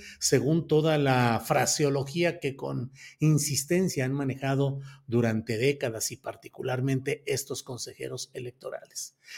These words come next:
Claro que asiste el derecho a cualquier autoridad o ciudadano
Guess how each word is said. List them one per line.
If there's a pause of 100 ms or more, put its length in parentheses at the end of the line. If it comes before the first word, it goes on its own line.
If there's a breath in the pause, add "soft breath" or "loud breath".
(140)
Claro
que
asiste
el
derecho
a
cualquier
autoridad (260 soft breath)
o
ciudadano